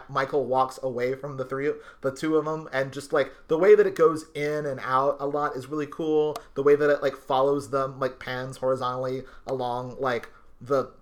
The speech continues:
the beach or whatever and keeps the, um, skyline in the background is really cool.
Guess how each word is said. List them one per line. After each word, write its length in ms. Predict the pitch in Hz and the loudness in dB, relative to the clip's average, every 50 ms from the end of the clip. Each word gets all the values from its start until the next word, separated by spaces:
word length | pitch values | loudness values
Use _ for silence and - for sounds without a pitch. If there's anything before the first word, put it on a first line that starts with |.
| - 143 | -8 -4
the 100 | - 147 | -2 -2
beach 360 | 113 - 123 131 131 - - | -2 -4 -8 -12 -12 -6 -4
or 80 | 147 135 | -2 0
whatever 440 | 135 127 127 127 127 127 131 127 127 | 0 0 2 0 0 0 0 0 -2
and 120 | 123 117 | -4 -8
keeps 320 | - - 127 131 123 - - | -12 -16 -16 -16 -16 -16 -14
the, 240 | - 135 127 123 | -10 -8 -6 -6
um, 460 | 120 113 110 104 104 98 92 95 98 - - - - - - _ _ - - - - - - - | -4 -4 -6 -6 -8 -12 -14 -16 -18 -20 -20 -20 -20 -20 -20 _ _ -20 -20 -20 -20 -20 -20 -18
skyline 520 | - - - - 127 135 131 131 135 135 | -16 -8 -4 -2 0 2 2 0 0 -2
in 60 | 135 131 | -4 -6
the 60 | 120 | -6
background 460 | - 120 120 127 - 139 131 131 131 | -4 -6 -6 -6 -6 -6 -4 -4 -6
is 120 | 123 117 | -6 -6
really 180 | 117 131 131 127 | -6 -6 -6 -4
cool. 380 | 127 143 143 131 131 139 131 | -2 0 0 2 2 0 -2